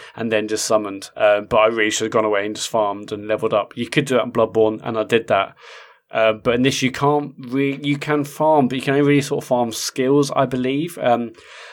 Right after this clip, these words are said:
there are these sort of, um, these gourds, is like if you collect four of these things, that increases,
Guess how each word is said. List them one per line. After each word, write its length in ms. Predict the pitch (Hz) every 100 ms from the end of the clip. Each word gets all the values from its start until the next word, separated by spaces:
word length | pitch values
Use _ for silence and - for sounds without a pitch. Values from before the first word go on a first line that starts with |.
| -
there 100 | 127
are 120 | 127
these 220 | 127 127 117
sort 300 | 123 113 113
of, 20 |
um, 540 | 113 113 110 107 104 - - - _ _
these 300 | 135 120 113
gourds, 540 | - 131 120 120 117 120
is 120 | 107
like 140 | 113
if 140 | 117 120
you 60 |
collect 280 | 120 117 113
four 360 | - - 120 113
of 40 |
these 200 | 110 113
things, 260 | 117 113 113
that 160 | 113 120
increases, 720 | 117 120 110 113 104 - -